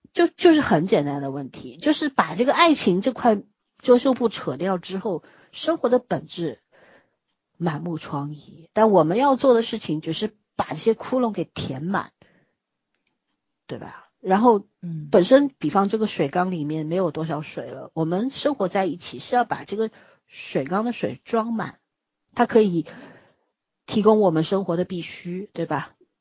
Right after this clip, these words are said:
Speaker 1: 让我们每天这个生活里面都有水喝，能够用水做很多的事情，而不是说两个人那个水缸里没有水，想的是要不你去挑水吧，要不你去挑水吧，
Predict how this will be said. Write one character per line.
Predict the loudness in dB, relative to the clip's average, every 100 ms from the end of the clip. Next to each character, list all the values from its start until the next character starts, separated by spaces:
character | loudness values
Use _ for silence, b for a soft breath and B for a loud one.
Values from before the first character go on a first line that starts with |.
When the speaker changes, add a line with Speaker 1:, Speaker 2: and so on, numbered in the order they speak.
| _ _ 4
Speaker 1:
让 | 6 6
我 |
们 | 4 2 0 -4
每 | 0 2
天 | 4 6 6 4 -6 _ b b b b _ -6
这 | -2
个 | -2
生 | 2 2 4
活 | 4 4
里 | 0
面 | -2 0
都 | 2
有 | 2 2
水 | -2 -4
喝， | -6 -8 -6 -8 -10 _ _
能 | -2 2 4
够 | 6
用 | 6 2
水 | -2 -2
做 | -2
很 | -2
多 | -4 -4
的 | -6
事 | -6 -10
情， | -10 -16 -16 _ b b b b b
而 | 0 4
不 | 4
是 | 4
说 | 6 8
两 | 6 4
个 | 4
人 | 6 6 0 B B B
那 | 4
个 | 6
水 | 4
缸 | 2 2
里 | 2
没 | 4
有 | 4 0
水， | -4 -10 -10 _ _ _ -14
想 | -10 2 2 4
的 | 0
是 | 2 2 2 2
要 | 2
不 | 2
你 | 0
去 | -2 0
挑 | 2 0
水 | 0 -4
吧， | -2
要 | -2 0
不 | 0
你 | -2
去 | 0 0
挑 | 0 -2
水 | -6 -10
吧， | -14 -18